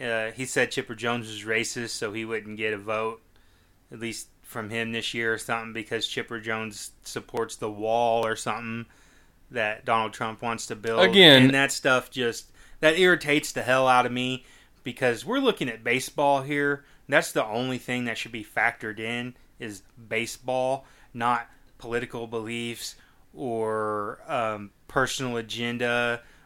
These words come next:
Speaker 1: or guys that weren't friendly with the media that they're taking it back out on him. Um, so I, I think that's stupid. I mean, he's clearly getting in. He'll probably have ninety-eight percent of the vote.
Speaker 2: Yeah.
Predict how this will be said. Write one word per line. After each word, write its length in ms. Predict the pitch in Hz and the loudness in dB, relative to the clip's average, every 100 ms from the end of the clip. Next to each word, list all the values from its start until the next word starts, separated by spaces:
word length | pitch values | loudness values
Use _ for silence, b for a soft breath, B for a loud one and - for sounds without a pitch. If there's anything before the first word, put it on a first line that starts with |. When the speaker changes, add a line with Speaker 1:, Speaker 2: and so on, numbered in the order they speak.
| _ | _
Speaker 1:
or 480 | 135 117 110 107 117 143 135 | -2 0 -2 -4 -10 -18 0
guys 360 | 127 120 123 | 6 6 6
that 180 | 113 110 | 0 -2
weren't 200 | 117 123 | -2 -6
friendly 360 | - 127 120 120 | -2 -2 -2 -4
with 160 | 117 | -6
the 100 | - | -6
media 640 | 104 110 120 120 120 120 117 | -8 -6 -6 -4 -2 -2 -2
that 340 | 113 107 113 - _ - | -2 -4 -4 -12 _ -6
they're 160 | 123 117 | -2 0
taking 340 | 123 117 117 | 0 -4 -4
it 100 | 120 | -4
back 240 | 117 113 | -2 0
out 220 | 120 113 117 | 0 0 0
on 180 | 117 117 | -2 -2
him. 380 | 120 120 120 120 b b b b | -2 -2 -6 -10 b b b b
Um, 300 | 147 135 131 | -4 -2 -2
so 220 | 127 156 185 | -2 -2 0
I, 160 | 175 - | -2 2
I 140 | 185 | 2
think 220 | 226 220 165 | 4 2 2
that's 220 | 147 - | 2 2
stupid. 580 | - - 151 160 196 180 | -6 2 4 4 4 2
I 80 | |
mean, 140 | 147 135 | 2 2
he's 160 | 175 | 0
clearly 400 | - - 156 156 | -2 4 4 6
getting 320 | 143 143 135 117 | 4 2 2 2
in. 220 | 127 135 | 4 4
He'll 160 | 139 | 2
probably 320 | 165 113 120 123 | 2 0 0 0
have 200 | 135 110 | -2 -2
ninety-eight 560 | 101 113 120 123 127 | -2 -2 -2 -6 -10
percent 300 | - - 131 | -10 -4 -4
of 60 | 127 | -4
the 80 | 123 | -4
vote. 300 | 139 151 120 | 0 2 2
Speaker 2:
Yeah. 200 | 110 | 0